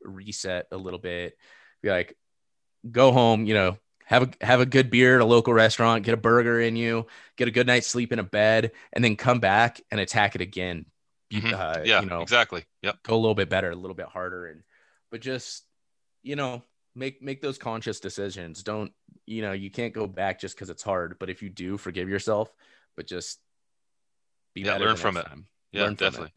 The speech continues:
Speaker 2: Exactly, man. And I think, you know, I've been through that lots. And like you said, it's funny 'cause, uh, on my, the, my cougar this year, it was, it took me twenty-nine days to get that thing. And, um, there was a good solid section of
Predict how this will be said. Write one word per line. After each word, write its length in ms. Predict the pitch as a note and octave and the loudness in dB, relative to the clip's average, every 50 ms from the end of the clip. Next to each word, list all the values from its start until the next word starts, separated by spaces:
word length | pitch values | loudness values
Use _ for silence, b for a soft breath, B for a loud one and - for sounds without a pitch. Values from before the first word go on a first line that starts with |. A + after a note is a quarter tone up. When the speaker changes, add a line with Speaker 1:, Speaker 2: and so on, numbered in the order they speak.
| _ - | _ -8
Speaker 2:
Exactly, 420 | G2 E2+ F#2 F#2+ F2+ F2 - E2+ | -2 2 4 4 4 4 2 -2
man. 180 | D#2 D#2+ E2+ F2 | -2 0 0 0
And 120 | F2 E2+ | 2 2
I 60 | E2 E2 | 0 0
think, 220 | - - F2+ E2 - - | 0 -2 -4 -4 -4 -2
you 80 | F2+ | 2
know, 100 | F2+ F2+ | 4 6
I've 160 | F2+ F#2 F2+ | 6 6 4
been 160 | D#2+ F#2+ F#2 F2 | 4 2 0 0
through 200 | - - F2+ F2 | 0 0 0 2
that 200 | F2+ F2+ F2 D2+ | 4 4 4 4
lots. 380 | D#2+ F2 F2+ G2+ G#2+ - - E2+ | 6 6 6 6 4 2 0 -2
And 160 | E2 E2 D#2+ | -2 -2 0
like 220 | F2+ G2+ F#2+ - | 2 2 2 2
you 80 | F#2+ F2 | 2 4
said, 200 | - - G#2 F#2 | 6 6 6 4
it's 140 | F2 - - | 4 2 2
funny 240 | - A2 G#2 G2 | 2 4 2 2
'cause, 320 | - - G2 F2 D#2+ - - - | 2 2 2 2 0 -2 -10 -8
uh, 340 | - E2+ F#2+ F#2 F#2 F2+ D#2+ | -4 0 2 4 6 6 6
on 140 | - G2 G2+ | 6 6 6
my, 120 | F#2+ F2 E2 | 6 4 4
the, 240 | - E2 D#2+ D#2+ - | 4 2 2 2 4
my 160 | F#2 F#2 F2+ | 2 0 2
cougar 320 | - C3 C3+ C#3+ B2+ G2+ | 2 2 4 4 4 6
this 240 | F#2 F#2+ F2 - - | 6 4 4 4 2
year, 200 | F#2 F2+ F#2+ G2 | 4 4 4 6
it 180 | F#2 F#2 F2+ - | 4 4 2 0
was, 480 | F2+ F2 F2 D#2+ D#2 - - - - - - | -2 -2 -2 -2 -4 -8 -10 -10 -12 -14 -14
it 80 | G2+ - | -6 -4
took 140 | - A2 F#2+ | -4 -2 -2
me 60 | F#2 | -4
twenty-nine 600 | - - B2 A#2+ A2+ A2 G#2+ G#2+ G#2 G2+ F#2+ D#2+ _ - | -4 0 2 2 4 4 4 4 2 2 0 -4 _ -2
days 340 | G2+ G2 G2 F#2+ F2+ - - | 2 2 2 2 0 -2 -4
to 120 | - F#2+ | -6 -4
get 240 | D#2+ F2 G2 G#2 - | 0 2 0 2 2
that 220 | - F#2+ E2+ - - | 2 2 2 0 -2
thing. 260 | - F2 E2+ E2+ E2+ | -8 -8 -6 -6 -6
And, 180 | D#2+ E2 D2+ | -8 -8 -4
um, 640 | - F#2 F#2 F2+ F2 F2 E2+ E2+ E2 D#2 D2+ D2 - _ _ _ - | -2 0 2 4 4 4 2 0 -2 -6 -12 -14 -18 _ _ _ 2
there 120 | A#2 B2 | 6 6
was 160 | C3 A#2+ G#2+ | 6 6 6
a 60 | G#2 G2+ | 4 2
good 320 | F2 G2+ G#2+ A2 A2 F#2 D2+ D#2 - _ _ _ _ _ _ _ _ _ _ _ - | 2 4 4 4 4 2 -2 -18 -20 _ _ _ _ _ _ _ _ _ _ _ -2
solid 500 | - - - A2+ A2 A2 A2+ A2 G#2 F#2+ - | 0 2 4 6 6 6 6 6 4 2 2
section 380 | - A2+ G#2+ - - - G#2 | 2 2 2 2 0 -2 -2
of 240 | F#2+ F#2+ F#2 E2+ | -4 -6 -6 -8